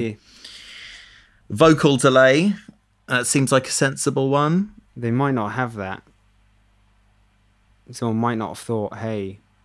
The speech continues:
Speaker 1: delay."
Speaker 2: This is no use of slapback. Mm, I don't think I can give you that one.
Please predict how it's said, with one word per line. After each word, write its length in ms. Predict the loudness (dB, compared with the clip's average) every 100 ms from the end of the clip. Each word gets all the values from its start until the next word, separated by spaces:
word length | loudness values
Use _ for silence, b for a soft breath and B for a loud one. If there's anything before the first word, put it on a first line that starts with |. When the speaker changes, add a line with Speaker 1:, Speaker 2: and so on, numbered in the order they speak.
| _ _ _ _ _
Speaker 1:
delay." 300 | -6 0 4
Speaker 2:
This 160 | 4
is 140 | 4 6
no 260 | 6 8 8
use 400 | 6 4 2 0
of 80 |
slapback. 880 | 0 2 2 2 0 -2 -2 -8 -20 _ _ _ _ _ _ _ _ _ -20 B B B B B B _ _ -4
Mm, 500 | 0 2 4 4 2
I 60 |
don't 340 | 0 0 0 0
think 200 | -2 -2
I 60 |
can 160 | -2 -4
give 200 | -4 -4
you 100 | -2
that 200 | 0 0
one. 460 | -2 -2 -2 -4